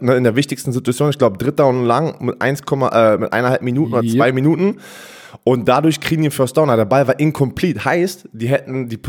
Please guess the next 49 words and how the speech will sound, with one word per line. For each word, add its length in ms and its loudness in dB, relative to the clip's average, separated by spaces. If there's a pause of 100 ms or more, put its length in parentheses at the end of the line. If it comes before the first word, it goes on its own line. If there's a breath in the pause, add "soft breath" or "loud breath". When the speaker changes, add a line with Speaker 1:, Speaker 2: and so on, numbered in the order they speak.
Speaker 1:
äh, 360 2 (280)
die 140 -4
hätten 400 -4
Ballwechsel 580 0
machen 220 -2
müssen, 180 -4
ne? 80 -2
Die 80 2
hätten 220 0
ge-, 200 -2
weiß 160 2
nicht, 220 -6
dafür 220 0
gehen 240 2
müssen 200 -2
oder 540 4
ein 180 -8
langes 300 2
Field 200 -2
Goal 100 0
oder 80 2
ein 80 0
ganz 160 0
langes 240 0
Field 180 -2
Goal, 300 2
ähm, 340 2 (400 loud breath)
schießen 300 -2
müssen. 340 -2 (1120 loud breath)
Uh, 200 2
der 120 4
hat 80 0
wehgetan. 400 0
Aber 160 2
jetzt 140 0
nochmal 160 -2
zurückzukommen: 440 -8
Illegal 360 -2
hands 200 -6
to 60 -8
the 60 -4
face. 440 -2 (840 soft breath)
Ich 160 -6
weiß 260 2
auch, 160 2
warum 300 2
die 140 0
Schiris, 420 0
ne, 260 2